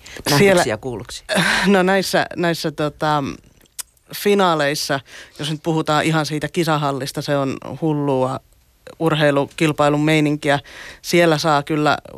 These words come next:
Speaker 1: huutaa paljon, että kuuluu suurten näitten voittajakisamaitten yli, että siellä on Norja-, Norjalla lehmänkellot ja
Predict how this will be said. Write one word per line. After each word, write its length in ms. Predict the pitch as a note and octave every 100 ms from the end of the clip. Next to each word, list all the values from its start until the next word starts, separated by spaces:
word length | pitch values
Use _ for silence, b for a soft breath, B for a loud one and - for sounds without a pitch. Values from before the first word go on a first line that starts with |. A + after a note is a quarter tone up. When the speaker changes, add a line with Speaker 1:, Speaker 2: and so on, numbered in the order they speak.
| -
Speaker 1:
huutaa 340 | D#3+ D#3+ D#3 D3
paljon, 460 | - E3 D#3+ C#3
että 340 | A2 - C3 - - _ - -
kuuluu 640 | D#3+ D3 C#3 C3 B2 - -
suurten 560 | - C#3+ C#3 D3 C3 - _ _
näitten 400 | E3 D3+ C#3+ D#3+
voittajakisamaitten 1160 | D3+ D3+ F3 D#3+ D#3 E3+ D#3+ D3 D3 - D#3+ D#3+ - B B B B -
yli, 260 | D#3 D3+
että 260 | B2 - D3+
siellä 240 | D3 C#3
on 140 | D3 C#3
Norja-, 420 | - D#3+ D#3 D3+ -
Norjalla 480 | D#3+ F3 E3 D#3 D3+
lehmänkellot 720 | D3+ D3 D3+ C#3+ C#3+ C#3+ D3
ja 160 | C#3